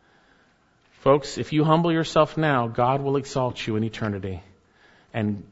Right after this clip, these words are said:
in that exaltation, you won't be glorified, but God will be glorified. You see, we should be looking forward to the glories to follow. It's the sufferings now, but the glories to follow. Set your mind on the things above,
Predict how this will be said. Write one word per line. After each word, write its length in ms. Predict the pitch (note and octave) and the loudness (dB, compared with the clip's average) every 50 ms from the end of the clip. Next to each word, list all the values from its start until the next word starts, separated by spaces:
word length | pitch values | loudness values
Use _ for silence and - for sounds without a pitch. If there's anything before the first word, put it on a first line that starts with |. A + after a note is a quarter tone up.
| - _ - - | -20 _ -6 0
in 200 | D#3 F#3 G#3+ F#3+ | 2 4 6 6
that 180 | D#3+ C3+ B2 G#2+ | 6 4 4 2
exaltation, 880 | A#2+ A#2+ - - A#2+ A2 - - - A#2+ A2+ G#2 - A#2+ A2+ G#2+ G2+ G#2 | -2 -2 -2 -2 -4 -4 -4 -4 -2 -2 -2 -2 -2 -4 -4 -4 -4 -6
you 280 | G#2+ G#2 A#2 D3+ G#3+ A3+ | -8 -6 -2 -2 0 0
won't 240 | E3+ C3 A#2 G2+ | 0 0 -2 -2
be 120 | G#2+ A#2+ G#2 | -2 -4 -2
glorified, 720 | F#2+ G#2+ G#2 G2 G2 - - - F#2+ F2+ F2+ F2 F2+ - - - - - _ _ _ _ _ - | 0 0 0 0 -2 -2 -4 -4 -4 -2 -2 -4 -6 -10 -14 -20 -20 -20 _ _ _ _ _ -8
but 260 | G#2 F#2 - - F#2 | -8 -8 -8 -12 -8
God 320 | F2+ G2+ G2+ G#2+ G#2+ G#2 | -4 -2 -2 0 0 -2
will 80 | F#2+ F2+ | -2 -4
be 140 | F2 F2 E2+ | -8 -8 -10
glorified. 680 | E2 F#2 E2+ E2 D#2+ - - - D2+ D2+ - - - - - - - - _ _ _ _ _ _ _ _ _ _ _ _ _ _ _ _ _ _ _ _ _ _ _ _ _ _ _ _ _ _ _ _ _ _ _ _ _ _ - | -8 -8 -8 -8 -10 -10 -10 -12 -12 -12 -12 -16 -18 -20 -20 -20 -20 -20 _ _ _ _ _ _ _ _ _ _ _ _ _ _ _ _ _ _ _ _ _ _ _ _ _ _ _ _ _ _ _ _ _ _ _ _ _ _ -10
You 60 | A#2+ | -10
see, 220 | - - C3+ B2 | -8 -4 -2 -2
we 180 | A#2 A2+ C3+ C#3+ | 0 0 0 -2
should 240 | - - C3+ A2 A#2 | -2 -4 -6 -6 -4
be 120 | A#2+ A2 | -2 0
looking 320 | A2+ B2+ B2 - - A#2+ | 0 0 -2 -2 -4 -6
forward 400 | A2 - - B2 A2+ G#2+ G2+ G2+ | -4 -4 -2 0 0 0 0 -2
to 80 | - G#2+ | -4 -6
the 100 | F#2 G2 | -6 -6
glories 420 | E2 - G2 G2 F#2+ F#2 F2+ - | -8 -6 -6 -4 -4 -6 -8 -10
to 100 | - - | -12 -12
follow. 400 | - - - - - - - - - - - _ _ _ _ _ _ _ _ _ _ _ _ _ _ _ _ _ _ _ _ _ | -14 -12 -12 -12 -12 -12 -12 -14 -14 -20 -20 _ _ _ _ _ _ _ _ _ _ _ _ _ _ _ _ _ _ _ _ _
It's 80 | - | -14
the 60 | - | -12
sufferings 520 | - - - A#2+ A2+ - - B2 B2 A#2 A2+ | -8 0 0 0 0 2 0 -2 -2 -2 -2
now, 400 | A2 G2+ F#2 F2+ F2 F2+ E2+ - - - _ _ _ _ _ _ - | -2 -2 -2 -4 -6 -8 -12 -14 -18 -20 _ _ _ _ _ _ -20
but 120 | G2+ - | -16 -14
the 80 | - F2+ | -12 -12
glories 320 | E2+ - F#2 F2+ F2+ E2 | -8 -6 -6 -6 -6 -6
to 80 | - F#2+ | -8 -10
follow. 180 | F#2 E2+ E2 E2+ | -10 -10 -10 -12
Set 340 | - - - A2+ - - | -10 -8 -8 -8 -8 -6
your 100 | - A#2 | -4 -4
mind 400 | G#2+ A2 G#2+ G2+ G#2 G2+ G2+ G2 | -2 -2 -2 -2 -4 -4 -6 -6
on 80 | F#2+ F#2 | -6 -8
the 100 | F2+ F2+ | -8 -10
things 420 | F2+ - - G#2 G2+ G#2 F#2 F2 | -10 -8 -6 -4 -4 -4 -4 -6
above, 440 | G2 F2+ F2 F2 F2+ F2 F2 F#2 - | -8 -10 -10 -10 -10 -10 -10 -12 -14